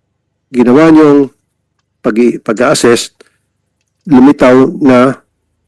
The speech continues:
hindi apektado ang integridad ng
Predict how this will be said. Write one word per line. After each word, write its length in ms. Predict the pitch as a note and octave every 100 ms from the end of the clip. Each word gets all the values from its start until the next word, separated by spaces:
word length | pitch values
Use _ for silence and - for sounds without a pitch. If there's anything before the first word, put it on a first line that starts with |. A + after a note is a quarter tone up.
| _ _ _
hindi 300 | D#3 C#3+ D3+
apektado 840 | C#3+ C3+ - D3 D3+ B2 B2 A#2+ _ _ _ _ -
ang 160 | C3
integridad 720 | D3 B2 C3 C3 A#2 B2 C3+ A#2+ G2+ _ _ _ _ -
ng 240 | C3 B2